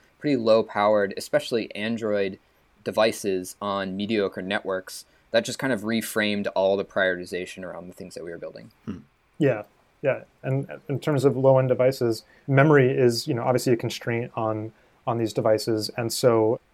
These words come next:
Speaker 3: being able to free, kind of preemptively free up memory from the cache hopefully means that you're running into JavaScript
Speaker 2: Hmm.
Speaker 3: garbage collection less often, and that can take some time. And so it's kind of a trade-off of,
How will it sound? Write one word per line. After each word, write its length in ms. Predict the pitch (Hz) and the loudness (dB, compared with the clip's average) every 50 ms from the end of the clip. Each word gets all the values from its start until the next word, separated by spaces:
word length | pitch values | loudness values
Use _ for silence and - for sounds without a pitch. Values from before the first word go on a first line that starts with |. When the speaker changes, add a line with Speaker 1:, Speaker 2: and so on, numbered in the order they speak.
| _ _ _ _ - | _ _ _ _ 6
Speaker 3:
being 160 | 156 143 143 | 8 8 8
able 100 | 147 143 | 6 6
to 100 | 151 147 | 4 2
free, 360 | - - - - 139 143 165 | 0 -2 2 4 6 6 4
kind 280 | - - - - 165 143 | 4 -2 -2 0 2 2
of 120 | 139 - | 2 0
preemptively 760 | - - - 160 147 131 135 143 139 - 147 139 131 139 123 113 | -2 2 4 6 6 6 4 2 2 4 4 4 4 4 0 0
free 480 | - - - - 123 123 123 127 131 131 | -2 -8 -8 -2 0 2 2 2 2 0
up 200 | 120 120 120 - - _ _ - - _ _ - | -4 -4 -6 -8 -12 _ _ -20 -20 _ _ -4
memory 400 | 127 123 127 139 135 131 131 127 | -2 0 2 2 2 2 0 0
from 240 | - - 131 123 | -2 -2 0 0
the 100 | 120 117 | 0 0
cache 560 | 110 - - 127 131 156 185 175 - - - - _ _ _ _ _ _ _ - | -2 -2 -4 -4 -2 -2 -2 -2 -4 -8 -12 -16 _ _ _ _ _ _ _ 0
hopefully 480 | - - 208 214 208 - 180 160 151 143 | 6 8 8 8 8 6 6 6 8 6
means 280 | 139 135 139 139 139 | 6 6 4 4 4
that 180 | - 135 131 131 | 4 4 4 4
you're 120 | 127 123 | 2 2
running 300 | 120 131 127 127 123 123 | 2 2 2 2 2 0
into 180 | 120 113 - 120 | 0 0 -2 0
JavaScript 500 | 110 131 131 135 147 143 - 131 117 - | 4 6 6 6 6 4 2 0 0 2
Speaker 2:
Hmm. 80 | 110 | 2
Speaker 3:
garbage 260 | 104 110 110 107 - - | 2 2 2 0 -2 -2
collection 540 | 123 113 104 - - 120 110 104 104 123 127 | -2 -2 -2 -2 -4 -6 -6 -6 -8 -6 0
less 260 | 127 123 113 - - | 4 4 4 4 2
often, 500 | 127 113 113 - - 113 101 101 104 104 _ _ _ _ _ - | 0 0 0 0 -2 -6 -6 -6 -8 -12 _ _ _ _ _ 0
and 180 | 147 123 117 | 0 4 4
that 160 | 117 117 123 - | 4 4 4 0
can 100 | 123 117 | -6 -4
take 180 | - 120 - | -4 -4 -4
some 140 | - - 107 | -4 -6 -8
time. 260 | - - 113 107 107 | -6 -4 -4 -4 -4
And 140 | 117 123 117 | -4 -4 2
so 220 | - 139 120 117 123 | 6 6 6 6 6
it's 180 | - 117 - | 2 -2 -2
kind 160 | - 147 135 | 2 4 4
of 60 | 120 120 | 4 4
a 20 | |
trade-off 520 | - - 135 123 123 120 117 113 - - | 2 2 4 6 6 6 6 4 2 0
of, 260 | 131 113 110 104 98 | -2 -2 -2 -2 -4